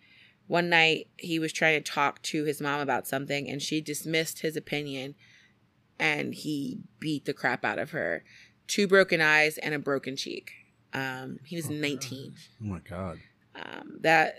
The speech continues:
Speaker 1: like I said, it's the first time he was violent towards a woman, and it wouldn't be the last time. He started drinking again 'cause he used to get these horrible headaches. Um,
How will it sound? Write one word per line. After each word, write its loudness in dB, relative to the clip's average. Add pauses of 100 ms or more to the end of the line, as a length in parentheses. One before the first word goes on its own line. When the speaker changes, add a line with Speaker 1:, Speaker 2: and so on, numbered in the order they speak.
Speaker 1:
like 0
I -2
said, 2
it's -10
the -4
first 2
time 2
he 2
was 0
violent 2
towards -2
a -2
woman, 0
and 0
it 2
wouldn't -2
be -2
the -4
last -6
time. -8 (680)
He -6
started 4
drinking 2
again 8
'cause -4
he -2
used -4
to -4
get -2
these -6
horrible 0
headaches. 0 (720)
Um, 0